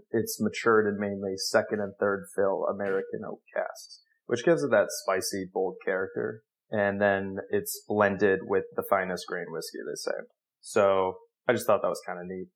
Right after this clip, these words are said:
You can read more about it on their site. And the final thing I wanna say, which is kind of fun, they have this, like, signature glass. It just looks like a low ball glass, except the bottom half is just solid glass,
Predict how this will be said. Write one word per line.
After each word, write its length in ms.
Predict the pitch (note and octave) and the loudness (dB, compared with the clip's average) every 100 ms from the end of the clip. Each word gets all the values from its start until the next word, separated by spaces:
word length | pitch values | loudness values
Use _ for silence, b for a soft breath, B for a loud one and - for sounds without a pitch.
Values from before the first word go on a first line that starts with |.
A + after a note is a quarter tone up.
| _ | _
You 80 | G#2+ | -10
can 100 | G#2 | -6
read 160 | F#2+ F2+ | -6 -6
more 160 | F2+ | -6
about 160 | E2+ - | -4 -6
it 20 | F2 | -6
on 80 | E2+ | -10
their 80 | |
site. 460 | - - - - - - _ _ _ | -12 -10 -10 -12 -20 -20 _ _ _
And 460 | A#2 A2 G#2+ G#2 G2+ | -2 0 2 0 0
the 100 | A2 | 0
final 220 | C3 C#3 | 4 4
thing 180 | C3 A#2+ | 2 0
I 60 | G2+ | 0
wanna 180 | F#2+ F#2+ | -2 -4
say, 180 | F#2 F#2 | -4 -4
which 160 | F#2+ | -4
is 220 | F#2+ - _ - | -6 -10 _ -2
kind 220 | G#2+ F#2+ | -2 -2
of 80 | F#2 - | -8 -8
fun, 280 | F#2 F#2 G2+ _ _ - | -8 -8 -14 _ _ 0
they 400 | G#2+ G#2+ G#2+ G#2+ | 4 4 4 2
have 160 | C3+ E3 | -2 -2
this, 200 | F3+ - | -4 0
like, 140 | G2+ - | 0 0
signature 640 | - A#2 A2 A#2+ - G2+ F2+ | -2 0 0 -4 -2 -2 -2
glass. 340 | F2 F2+ G2 - - | -2 0 -2 -8 -8
It 80 | - | -2
just 180 | C3 - | 0 2
looks 180 | B2 - | 2 2
like 120 | G2 | 2
a 40 | |
low 280 | F#2 F2 F2+ | 2 0 0
ball 280 | G2+ G2 G2+ G#2 | 2 2 0 0
glass, 500 | A2+ - - - - - | 0 0 -4 -10 -12 -10
except 360 | - - - - | -4 2 2 2
the 100 | - - - | -6 0 2
bottom 300 | G#2+ D#3 D#3+ | 2 2 -2
half 180 | F3 F3+ - | -2 -2 -2
is 440 | G#2+ - - - _ - | -4 -2 -8 -10 _ -8
just 320 | G#2+ - - | -6 -4 0
solid 460 | A2+ G2 F#2+ G2+ G2 | 4 4 4 2 0
glass, 360 | G2 G2 A#2+ | 2 2 2